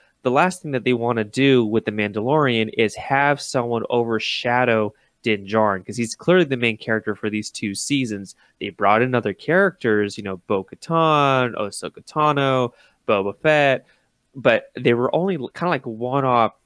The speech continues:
characters, so to speak, with the exception of Boba Fett, because he, he served the purpose of his story to help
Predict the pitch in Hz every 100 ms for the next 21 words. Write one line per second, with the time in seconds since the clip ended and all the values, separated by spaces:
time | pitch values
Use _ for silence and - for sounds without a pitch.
0 | _ - - 139 123 - 101 98 - 104
1 | 98 - 101 113 143 202 185 139 131 117
2 | - 107 107 107 104 101 - 113 107 117
3 | - 127 120 - - 104 117 - 110 104
4 | 101 - 98 - - 120 117 113 - 117
5 | 113 101